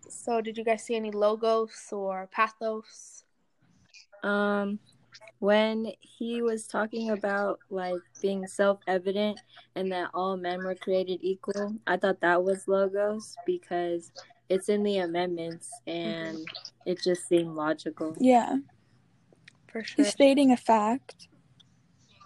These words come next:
Speaker 2: Yeah.
Speaker 1: And I think in his speech, he was talking about, like, "Oh, ring the bells of freedom in, like, Tennessee and Alabama and Mississippi and stuff." I was like,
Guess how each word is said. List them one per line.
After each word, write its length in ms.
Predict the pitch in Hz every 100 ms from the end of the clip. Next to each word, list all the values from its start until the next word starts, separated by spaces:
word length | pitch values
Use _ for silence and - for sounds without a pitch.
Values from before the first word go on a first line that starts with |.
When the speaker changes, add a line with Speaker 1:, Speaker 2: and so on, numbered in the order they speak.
| - -
Speaker 2:
Yeah. 300 | 208 190 175 - 202 - - - _ _ -
Speaker 1:
And 440 | 240 240 226 214
I 140 | 226 220
think 360 | 269 262 262 - _ _ -
in 100 | 220
his 180 | 220 214
speech, 460 | - - - -
he 80 | -
was 160 | 208 -
talking 380 | 214 202 214
about, 260 | 202 208 220
like, 220 | 214 214 -
"Oh, 420 | 339 339 285 254 - _ _ -
ring 260 | 285 294 285
the 100 | 262
bells 380 | 269 269 262
of 100 | 254 -
freedom 440 | - 269 254 240 233
in, 160 | 226
like, 180 | 226 208 -
Tennessee 720 | 254 240 240 - 254 240 220
and 100 | 214
Alabama 680 | 220 233 202 220 214 202 196
and 220 | 196 196
Mississippi 800 | 220 - 226 - 233 220 202 190 - - - - _ - _
and 100 | 220
stuff." 240 | - 220 226
I 60 |
was 120 | 240 254
like, 200 | 269